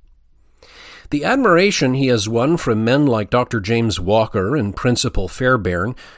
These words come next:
should be enough to assure even those who are not acquainted at first hand with his writings that Gibb was a man of no ordinary power. His success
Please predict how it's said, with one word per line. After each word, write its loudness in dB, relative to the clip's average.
should -2
be 0
enough 4
to 0
assure 2
even 0
those 2
who -2
are 2
not -2
acquainted -2
at -4
first 0
hand -4
with -4
his -6
writings -4
that -2
Gibb 4
was 4
a 6
man 2
of -4
no 2
ordinary 0
power. -2
His 2
success 0